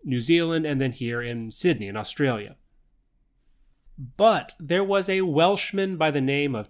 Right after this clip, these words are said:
Tannatt William Edgeworth David, who now lived in Australia, and he was teaching geology at the University of Sydney. Sir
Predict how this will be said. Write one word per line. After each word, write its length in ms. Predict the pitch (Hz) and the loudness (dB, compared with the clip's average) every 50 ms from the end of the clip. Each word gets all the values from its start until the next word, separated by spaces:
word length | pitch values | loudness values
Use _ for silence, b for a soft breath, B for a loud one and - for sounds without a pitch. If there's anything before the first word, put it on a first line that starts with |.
| _ _ _ | _ _ _
Tannatt 560 | - - - - 180 196 202 202 196 - - | -20 -12 -6 -2 0 0 0 -2 -4 -6 -8
William 480 | 151 135 147 151 151 151 156 156 156 147 - | -6 -2 0 0 0 0 0 -2 -4 -4 -2
Edgeworth 480 | 151 147 143 135 143 139 143 139 - - 123 | -2 -2 0 0 0 -2 -2 -4 -4 -8 -10
David, 400 | 104 104 101 98 - 107 110 - _ _ _ _ _ _ _ _ _ _ _ _ _ _ - - | -8 -8 -8 -8 -10 -14 -16 -18 _ _ _ _ _ _ _ _ _ _ _ _ _ _ -10 -2
who 140 | - 180 190 | 2 2 4
now 180 | 185 175 180 165 | 4 4 4 4
lived 220 | 143 143 143 151 | 4 4 2 2
in 80 | 151 151 | 0 0
Australia, 640 | 160 160 - - 127 113 107 107 110 110 110 120 - B B B B B B B | 0 -2 -4 -4 -4 -4 -4 -4 -4 -4 -6 -8 -10 B B B B B B B
and 120 | 160 156 139 | -4 -4 -2
he 200 | - 233 269 285 | -2 0 0 0
was 200 | 269 262 233 - | 0 -2 -4 -6
teaching 640 | - - - 165 156 - 175 170 170 170 165 151 | -8 -8 -6 -6 -6 -4 -4 -4 -4 -4 -6 -10
geology 840 | 135 - 147 139 151 165 175 160 135 123 113 98 104 104 104 113 - | -8 -4 0 2 4 6 6 4 4 0 -2 -4 -4 -8 -6 -6 -6
at 260 | 131 131 131 131 - | -4 -4 -4 -4 -6
the 80 | 143 | -8
University 760 | 135 143 135 120 107 104 101 101 - - - 113 113 127 - - - | -6 -4 -4 -4 -4 -6 -8 -10 -10 -10 -10 -8 -8 -10 -10 -12 -12
of 280 | 110 101 98 95 98 | -12 -12 -12 -12 -14
Sydney. 640 | - - - - - 214 214 156 120 95 95 - _ _ _ _ _ _ b b b b b b b b b b b b _ _ _ - | -12 -10 -8 -4 0 0 0 0 -2 -6 -12 -14 _ _ _ _ _ _ b b b b b b b b b b b b _ _ _ -14
Sir 340 | - - - 208 208 - | -6 0 2 2 2 0